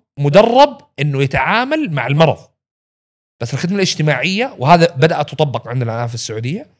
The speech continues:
إنه ح-، في أي مستشفى في السعودية، لما تروح أنت بنتنوم هناك، حتى تنوم،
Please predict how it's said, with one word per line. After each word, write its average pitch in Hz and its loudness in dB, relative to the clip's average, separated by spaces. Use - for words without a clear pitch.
إنه 123 -4
ح-، - -16
في - -16
أي 214 0
مستشفى 147 -4
في - -12
السعودية، 123 -8
لما 127 -2
تروح 175 0
أنت 151 -2
بنتنوم 139 0
هناك، 120 -2
حتى 127 -2
تنوم، 131 -6